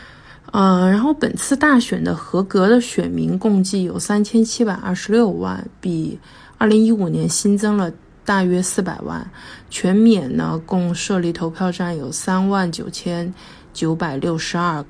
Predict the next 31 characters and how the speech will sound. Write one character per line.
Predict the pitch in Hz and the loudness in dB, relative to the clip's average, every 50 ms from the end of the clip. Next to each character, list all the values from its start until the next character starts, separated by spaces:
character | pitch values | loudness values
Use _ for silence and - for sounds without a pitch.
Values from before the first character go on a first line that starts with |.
| - - | -14 -14
个， | - - - - - - - - | -12 -12 -12 -12 -14 -18 -10 -2
登 | - 208 202 214 208 | 2 4 4 4 4
记 | - 233 220 175 | 4 2 0 0
参 | - - - 208 220 | 0 -2 0 0 0
选 | 226 - 190 127 | 0 0 -2 -6
的 | - 160 | -6 -6
政 | 160 - 185 170 | -4 -2 -2 -2
党 | 160 143 - 165 | -2 -4 -6 -6
是 | - - | -8 -8
九 | 170 - - - | -8 -8 -8 -10
十 | - 175 | -8 -8
三 | 160 - - 185 190 196 196 | -6 -4 -2 0 0 0 0
个， | 185 147 | 0 -2
其 | 139 - - - 165 | -4 -6 -6 -4 -2
中 | 190 208 220 | 0 2 2
有 | 220 202 156 - - - | 2 2 0 -2 -4 -8
效， | - - - 240 220 175 - - | -6 -2 0 0 0 0 -2 -4
实 | - - - - - 165 180 196 | -6 -6 -4 -4 -2 -2 -4 -2
际 | - - 277 247 180 | 0 0 0 2 0
有 | 143 - - | 0 -4 -6
效 | 147 - 190 175 165 | -4 -2 -2 -2 -2
参 | - - - 170 185 | -4 -6 -6 -6 -4
选 | - 185 - | -4 -6 -8
的 | - - | -8 -10
政 | - - 208 190 175 | -6 -4 -2 -2 -2
党 | - - - - | -4 -4 -8 -8
是 | - - | -6 -6
八 | - - - 139 156 | -4 -2 -2 -2 -2
十 | 156 - 160 | -2 -4 -6
七 | - - - - 180 160 | -6 -4 -4 -2 -2 -2
个。 | 170 - 147 | -2 -4 -10